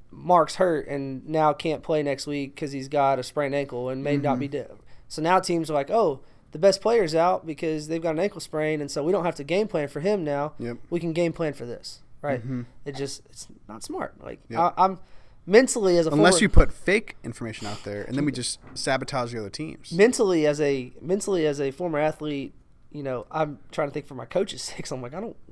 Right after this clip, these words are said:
Speaker 1: we don't want other people to know."
Speaker 2: Yeah.
Speaker 1: Like, we want, we
Speaker 2: That's
Speaker 1: want them to
Speaker 2: stupid.
Speaker 1: see him suited up and be like, "Oh my gosh, he's playing, oh crud." Like,
Speaker 2: Mm-hmm.
Speaker 1: you know, 'cause you know, you know on film, like, you can go back and look, "Oh, so-and-so's not in there anymore. What happened?"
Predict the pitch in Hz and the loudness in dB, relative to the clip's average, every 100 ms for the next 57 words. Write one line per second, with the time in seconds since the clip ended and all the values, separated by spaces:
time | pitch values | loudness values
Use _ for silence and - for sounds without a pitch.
0 | - - 139 160 135 180 202 147 147 135 | -18 -12 -6 -4 -4 -4 -2 -4 -4 -8
1 | 135 131 131 135 131 127 - - - - | -6 -6 -4 -4 -4 -6 -10 -20 -20 -8
2 | 139 143 151 139 - 170 214 196 - 165 | -4 0 0 -2 -2 0 2 2 0 0
3 | 208 190 175 160 196 175 147 208 165 175 | 0 0 -2 -2 0 0 0 -2 2 4
4 | 208 151 135 156 233 156 135 131 190 156 | 4 2 -2 2 2 2 -2 0 2 0
5 | 147 - 170 139 156 165 151 131 127 104 | -4 -4 0 2 2 2 -2 -2 -4 -8
6 | 127 120 123 123 120 131 139 131 196 208 | -6 -6 -6 -6 -6 -4 -4 -4 -4 0
7 | 247 170 160 214 226 156 151 135 120 117 | 2 4 4 2 2 4 2 0 -6 -8
8 | 135 135 143 190 185 135 131 135 127 143 | -6 -8 -8 -8 -6 -4 -4 -6 -6 -4
9 | 156 156 139 - 156 165 151 147 143 175 | 0 0 0 -2 -2 -2 -4 -2 -2 -2
10 | 170 135 127 123 139 156 165 123 | -4 -6 -8 -6 -2 -2 -2 -6